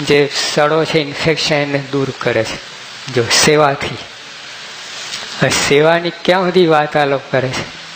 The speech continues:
મધર ટેરેસા હતી,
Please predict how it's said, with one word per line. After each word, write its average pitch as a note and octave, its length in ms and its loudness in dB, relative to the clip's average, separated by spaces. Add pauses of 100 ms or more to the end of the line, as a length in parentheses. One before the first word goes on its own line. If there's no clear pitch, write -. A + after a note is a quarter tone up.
(1000)
મધર C#3 360 4
ટેરેસા D3 720 2
હતી, D3 380 0